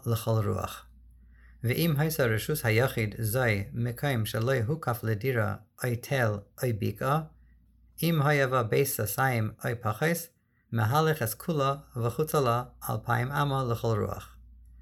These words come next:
ואם הייתה יוסר על בית שסיים, אין לו בה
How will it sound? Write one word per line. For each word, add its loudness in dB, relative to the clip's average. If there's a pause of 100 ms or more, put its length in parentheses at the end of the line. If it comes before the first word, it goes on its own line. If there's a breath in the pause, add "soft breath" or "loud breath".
(260 soft breath)
ואם 2
הייתה 2
יוסר 2
על 2
בית 0
שסיים, 0 (540)
אין 2
לו 2 (180)
בה 4